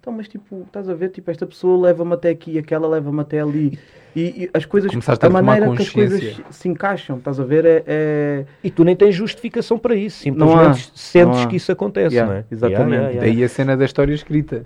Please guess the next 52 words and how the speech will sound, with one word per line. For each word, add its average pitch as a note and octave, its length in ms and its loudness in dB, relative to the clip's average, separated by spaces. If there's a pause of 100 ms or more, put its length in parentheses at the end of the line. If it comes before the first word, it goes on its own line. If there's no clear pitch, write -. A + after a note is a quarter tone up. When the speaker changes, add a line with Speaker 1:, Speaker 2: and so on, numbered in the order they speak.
(140)
Speaker 2:
Porque C3+ 220 0
Speaker 3:
Exato. C3 160 4
Speaker 2:
sem D#3 160 6
justificação C#3 760 0
algumas C#3+ 360 -4
coisas C#3+ 280 -2
acontecem C3+ 520 0
Speaker 1:
Yeah, C3 40 -12
Speaker 2:
de C3 100 -8
uma A#2 80 -6
forma A#2 40 -4 (260)
Speaker 1:
exatamente. - 40 -4
Speaker 2:
engraçada. A2+ 440 -8
Speaker 3:
A, F3+ 60 4
a - 40 8
Speaker 1:
Exatamente. - 260 2
Speaker 3:
pergunta F#3 400 2
que - 100 -12
te - 100 -20
tinha F3 200 -2
feito - 280 0
há D#3+ 80 -2
bocado C3 640 -2
era C#3 220 0
em C#3+ 80 -4
relação C#3+ 560 -6
à C#3 80 -6
necessidade C3 680 -12
que - 80 -20
tu - 80 -18
tens C3 480 -12
de, C3 220 -10
através A2+ 420 -8
das G#2 240 -16
tuas G#2 420 -10
letras G#2 460 -10
e F#2+ 100 -12
Speaker 1:
Ah, A2 180 -2
Speaker 3:
músicas, A2+ 480 -6
eh, - 20 -20 (160)
tentar A2 100 -4
Speaker 1:
exatamente. A2+ 320 -2
Speaker 3:
mudar A2 380 -6
as G#2 180 -12
pessoas. F2 420 -14
Era G2 140 -6
Speaker 1:
Pá, E3 100 2
Speaker 3:
isto, - 140 -20
não E2+ 80 -14
era? F2+ 80 -16
Speaker 2:
Yeah, G#2 180 -8
yeah, G2+ 100 -10